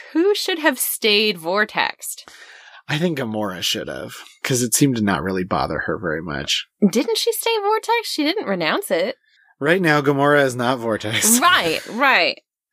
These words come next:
Speaker 2: Who should have
Speaker 1: So
Speaker 2: stayed vortexed otherwise? Like, from, like, at the end of this book?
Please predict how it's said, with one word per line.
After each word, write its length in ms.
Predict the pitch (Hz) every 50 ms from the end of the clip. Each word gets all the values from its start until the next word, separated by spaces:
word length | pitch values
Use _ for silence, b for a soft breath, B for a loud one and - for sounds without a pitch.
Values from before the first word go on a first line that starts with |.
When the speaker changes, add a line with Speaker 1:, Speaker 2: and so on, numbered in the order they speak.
| B B B B B B B B
Speaker 2:
Who 80 | - 180
should 160 | 180 - -
have 80 | 190 -
Speaker 1:
So 40 |
Speaker 2:
stayed 160 | - 175 160 143
vortexed 440 | 143 151 151 - 202 180 - - -
otherwise? 600 | 120 123 123 147 165 175 196 208 226 240 240 202
Like, 160 | 185 151 -
from, 300 | - - 156 139 131 120 -
like, 160 | - 131 123
at 80 | 135 110
the 120 | 120 120
end 120 | 123 123 117
of 80 | 104
this 200 | 101 120 127 -
book? 340 | - - 185 196 202 - -